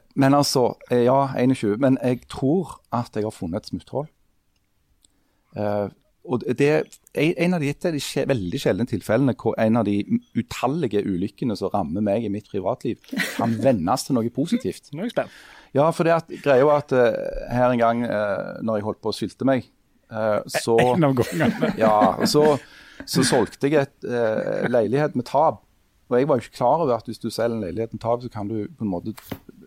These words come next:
Speaker 1: si til skatte-, skatten og de at, eh, det har jeg gjort, og så synes de litt synd på deg, og så får du litt mindre skatt. Så jeg, jeg, nå prøver jeg meg på et sånt triks, da. En sånn skatte-, sånn juks, eller tr-, triks,
Speaker 2: Mm.
Speaker 1: eh, fanteri,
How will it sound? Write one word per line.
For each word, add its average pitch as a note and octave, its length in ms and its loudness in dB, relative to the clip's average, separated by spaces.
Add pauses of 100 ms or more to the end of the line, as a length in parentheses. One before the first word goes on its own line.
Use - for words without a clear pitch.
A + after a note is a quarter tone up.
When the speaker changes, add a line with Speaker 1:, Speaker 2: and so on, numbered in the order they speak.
(240)
Speaker 1:
si G#2 220 -4 (100)
til G#2+ 220 -10
skatte-, A2+ 560 -4 (100)
skatten - 540 -4
og G#2+ 80 -4
de G2 100 0 (220)
at, - 160 -4
eh, G2 260 2
det A2+ 160 0
har B2+ 140 -2
jeg F2+ 80 -4
gjort, - 320 -12
og F#2+ 100 -6
så G2+ 160 -2
synes - 320 -8
de G2 80 -6
litt G2 160 -8
synd A2 240 -4
på A#2 80 0
deg, - 140 -6
og - 80 -14
så - 80 -10
får F#2+ 160 -2
du F#2 100 0
litt F#2 160 -6
mindre G2 300 -6
skatt. - 240 -6 (560)
Så - 160 0
jeg, A2+ 160 0
jeg, A#2+ 160 -2
nå A#2 160 -2
prøver E2 480 0
jeg C3+ 80 2
meg A#2+ 160 0
på G2+ 140 -4
et - 20 -12
sånt G2 240 -6
triks, - 540 -8 (100)
da. - 60 -20 (340)
En G2 80 -8
sånn G2 160 -2
skatte-, - 720 -2 (500)
sånn F#2+ 320 -4
juks, - 480 -10
eller F#2 320 2
tr-, - 380 -20 (100)
triks, C3+ 320 -4 (320)
Speaker 2:
Mm. - 160 -20
Speaker 1:
eh, - 160 -8
fanteri, - 540 -4